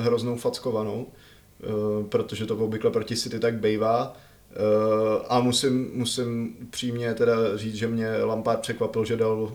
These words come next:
dohromady relativně pevnej obranný blok. A což jsem, což jsem si nebyl jistý, jestli on zvládne. Každopádně to, zdá se, že tohle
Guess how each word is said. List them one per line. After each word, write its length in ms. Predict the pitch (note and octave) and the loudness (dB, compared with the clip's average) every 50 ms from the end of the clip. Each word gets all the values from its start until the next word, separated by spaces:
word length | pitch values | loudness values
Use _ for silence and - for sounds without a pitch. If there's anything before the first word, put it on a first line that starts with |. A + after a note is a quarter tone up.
| - - - | -10 -10 -6
dohromady 720 | A2+ A2 G#2+ A2+ A2+ A2+ G#2+ A2 A2 A2 A2 A2 A2 G#2+ G#2 - - | -4 -2 -2 -2 -2 0 0 2 2 2 2 0 -2 -2 -4 -4 -2
relativně 480 | G2+ A#2 A2+ A2+ A2+ A#2 A2 A2 A2+ | 0 2 2 2 0 0 -2 -2 -4
pevnej 360 | A2 - A#2 G#2+ G#2+ A2 G#2+ | -2 -2 -2 0 0 0 0
obranný 360 | G#2 G#2+ G#2+ A2 A#2 A2+ A2+ A2 | 0 0 0 0 0 0 0 0
blok. 420 | G#2 G2 G2 G#2 C3 - - - - - - - - - - - - - - - - - - - - - | 2 2 2 2 2 -2 -6 -16 -20 -20 -20 -20 -20 -20 -20 -20 -20 -20 -20 -20 -20 -20 -20 -20 -10 -4
A 580 | A2+ A2 G#2+ G#2+ G#2 G#2 G#2 G#2 G#2 G#2 G#2 G#2 - - - - - | -2 0 2 2 2 2 2 2 2 0 0 -4 -8 -16 -20 -18 -10
což 220 | - B2 A2 - | -6 -4 -4 -2
jsem, 280 | - A#2+ A2+ A2 A2 G#2 | -2 -2 -2 -2 -4 -4
což 200 | - A#2+ A2 - | -6 -6 -4 -4
jsem 160 | - A#2+ G#2+ | -4 -4 -4
si 400 | - - A2+ A2 A2 G#2+ G#2 - G#2+ | -4 -2 -2 -2 0 -2 -2 -2 -2
nebyl 280 | A2 G#2 G#2+ A2+ A2+ | -2 0 2 2 2
jistý, 240 | A2 G#2 - - A#2 | 2 0 0 2 2
jestli 480 | A2 G#2+ G#2 - - A#2 A2 A2 G#2+ F#2+ - - - - - - - - - | 2 2 2 0 -2 -2 0 0 -2 -4 -8 -12 -20 -20 -20 -20 -20 -14 -6
on 320 | - A#2+ A2+ A2 A2 G#2+ G#2 - | -4 -2 -2 -2 -4 -6 -8 -8
zvládne. 720 | G#2+ F#2+ G#2 G2 F#2 F#2 F#2 G2 G#2 A2 B2+ D#3 E3 - - - - - - - - - - - - - - - - - - - | -6 -2 0 0 0 -2 -4 -4 -4 -4 -4 -4 -8 -12 -18 -20 -20 -20 -20 -20 -20 -20 -20 -20 -20 -20 -20 -14 -12 -12 -6 2
Každopádně 880 | - A#2+ A#2 G#2 A2+ A2+ A2+ A#2 A2+ A2+ A2+ A2+ A#2 A#2 A#2 A#2 A#2 A2+ - - - - - - - - - - - - - - - - - - - - - | 4 4 6 6 4 2 4 4 4 4 4 2 0 0 0 2 0 0 -2 -6 -18 -20 -20 -20 -20 -20 -20 -20 -20 -20 -20 -20 -20 -20 -20 -20 -20 -12 -4
to, 180 | - C3 B2+ B2 B2+ | 0 0 0 0 0
zdá 260 | B2 G#2 B2+ A#2+ A#2 | 0 4 4 4 4
se, 160 | - - C3 | 4 2 2
že 120 | - B2+ | 2 0
tohle 240 | B2 - A#2+ A#2 B2+ | 0 0 0 0 0